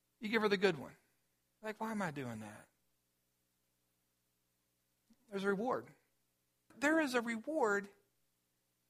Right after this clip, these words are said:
when you take the things that you have. You can exchange, listen to me, you can exchange material things. You can't buy God's favor.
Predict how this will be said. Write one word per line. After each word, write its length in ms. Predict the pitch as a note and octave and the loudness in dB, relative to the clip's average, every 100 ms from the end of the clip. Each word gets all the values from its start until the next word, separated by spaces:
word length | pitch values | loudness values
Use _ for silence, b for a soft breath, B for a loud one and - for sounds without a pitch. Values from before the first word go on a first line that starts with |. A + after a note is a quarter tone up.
| _ _ _ _ | _ _ _ _
when 240 | - B3+ A#3 - | 2 2 2 -6
you 180 | B3 D4+ | -4 -4
take 500 | - - D#4 C#4+ - | -4 -4 -4 -4 -8
the 60 | A3 | -14
things 520 | - C#4 C#4+ D4 B3+ | -12 -10 -8 -8 -8
that 180 | A#3+ G#3 | -8 -8
you 120 | A3+ | -8
have. 440 | F3+ G3 G#3 A3+ A3+ _ _ _ _ _ _ _ _ _ _ _ _ - | -4 -4 -4 -10 -12 _ _ _ _ _ _ _ _ _ _ _ _ -2
You 120 | C#4+ | 2
can 180 | - F#4+ | 4 4
exchange, 520 | C4+ - D#4 C#4 A3 | 2 2 4 4 4
listen 220 | C#4 - | 2 2
to 80 | B3+ | 0
me, 180 | F3+ C3 b b b | 0 -4 b b b
you 220 | - C#4 | 2 4
can 180 | E4+ F4 | 4 2
exchange 760 | E4 A#3+ - C#4 C4 A#3+ A3 - | 2 2 2 2 4 4 4 0
material 840 | - G#3 G#3+ - - D#4 E4 D#4+ D4+ | 0 0 0 -6 -2 2 2 2 0
things. 800 | - C4+ A#3+ D3 - - - - - _ _ _ _ | -4 -2 0 -2 -6 -8 -8 -8 -16 _ _ _ _
You 100 | D4 | -2
can't 440 | - F#4+ F#4+ F3+ | 0 2 2 4
buy 340 | D#3+ G#3+ B3 B3+ | 6 6 6 2
God's 400 | G3+ F#3+ E3+ - | 2 2 0 -2
favor. 580 | - F3 G#3 D3 A#2 | -4 -4 -4 -6 -12